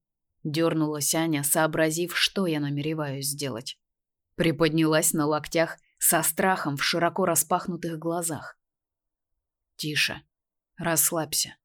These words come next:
выдавил я и легонько подул на пульсирующий клитор. Она застонала,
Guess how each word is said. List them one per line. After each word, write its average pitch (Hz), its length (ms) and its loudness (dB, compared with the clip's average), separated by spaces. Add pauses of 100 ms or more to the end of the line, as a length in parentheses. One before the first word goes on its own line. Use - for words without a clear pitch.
(680)
выдавил 156 460 0
я 165 260 0
и 147 140 0
легонько 160 500 -2
подул 147 460 -2
на 156 120 0
пульсирующий 147 800 -2
клитор. 135 440 -10 (720)
Она 175 260 4
застонала, 160 800 0